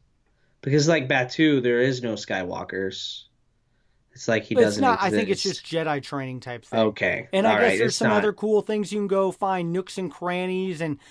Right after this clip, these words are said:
Speaker 2: then you can be a part of the story, and you can find someone at Batuu. So a lot of cool things, I think, that you'll get, but it's not cheap. They didn't announce the exact
Speaker 1: No.
Speaker 2: price, but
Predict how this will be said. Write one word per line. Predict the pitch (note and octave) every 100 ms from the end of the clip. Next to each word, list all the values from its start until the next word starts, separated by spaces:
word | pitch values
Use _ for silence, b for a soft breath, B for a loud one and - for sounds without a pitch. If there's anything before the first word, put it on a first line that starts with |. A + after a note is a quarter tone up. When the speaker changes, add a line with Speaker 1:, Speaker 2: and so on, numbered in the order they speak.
| b -
Speaker 2:
then | D#3+ F3+
you | F3+
can | F#3
be | F3
a | E3
part | - F#3 F#3
of | E3
the | D#3
story, | - - F3+ F3 F3 F3 F3+ D#3+
and | C#3 - b b
you | C#3+
can | C#3+ C#3+
find | - E3+ F3 E3
someone | - F3 E3 E3
at | E3+ D#3
Batuu. | E3+ D#3+ - E3 E3 D3+
So | E3+
a | E3+
lot | G#3+ B3
of | -
cool | G3+ F#3
things, | - F3 E3 D3
I | D#3 C#3
think, | - D3 C#3 _ b b b -
that | D3 C#3 C3+
you'll | D#3+ E3 C#3+
get, | E3+ C#3 A2
but | D3
it's | C#3+ - -
not | E3 F3+ G#3 D#3+
cheap. | - G3+ D3+ -
They | D3
didn't | F3 G3+
announce | F3 F#3 G#3 -
the | -
exact | - F#3+ E3
Speaker 1:
No. | F#3+
Speaker 2:
price, | G#3+ G#3+ D3 B2+ -
but | D3 C#3